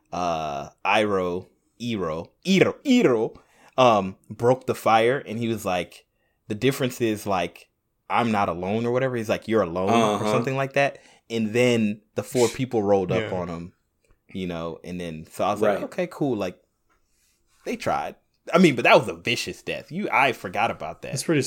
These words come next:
Speaker 3: it's pretty insane
Speaker 1: I forgot
Speaker 3: death.
Speaker 1: about that.
Speaker 3: So in the show, uh,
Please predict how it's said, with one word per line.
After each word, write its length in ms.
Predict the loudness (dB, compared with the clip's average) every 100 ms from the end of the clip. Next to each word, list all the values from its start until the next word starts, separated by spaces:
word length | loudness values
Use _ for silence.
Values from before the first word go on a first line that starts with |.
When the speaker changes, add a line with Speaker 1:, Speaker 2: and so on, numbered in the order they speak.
| -2
Speaker 3:
it's 120 | -6
pretty 220 | -2 0
insane 300 | 0 -4 -6
Speaker 1:
I 20 | -6
forgot 80 | -8
Speaker 3:
death. 100 | -10
Speaker 1:
about 180 | -16 -20
that. 220 | -20 -4
Speaker 3:
So 220 | 4 6
in 100 | 6
the 100 | 4
show, 680 | 2 2 6 6 4 0 -10 _ _ _ _ _ _ _ -6
uh, 720 | 0 2 4 4 2 0 -2